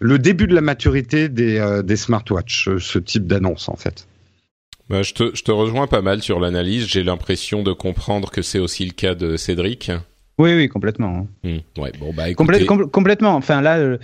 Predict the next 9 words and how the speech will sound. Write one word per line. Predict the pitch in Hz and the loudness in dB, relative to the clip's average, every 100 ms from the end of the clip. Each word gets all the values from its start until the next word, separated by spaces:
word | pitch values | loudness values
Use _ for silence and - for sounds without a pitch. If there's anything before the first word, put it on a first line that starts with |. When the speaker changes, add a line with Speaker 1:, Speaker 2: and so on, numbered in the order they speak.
| - - 117 104 | -12 -10 -8 -8
Speaker 3:
enfin, | 76 139 107 98 98 98 _ _ - | -4 -2 -2 -2 -4 -8 _ _ -8
sérieusement, | - 143 151 156 175 127 | 0 4 4 4 4 4
Amazon | 120 156 160 160 175 135 117 - _ _ | 4 4 4 4 4 2 -2 -12 _ _
et | 123 123 120 120 | 2 4 4 4
eBay, | 131 127 180 196 131 - - | 4 6 6 6 2 -6 -10
enfin, | - 123 107 104 104 107 _ _ _ | 0 2 4 2 0 -4 _ _ _
je | - | 0
comprends | 127 151 143 165 | 4 2 4 2
pas. | 165 170 | 2 0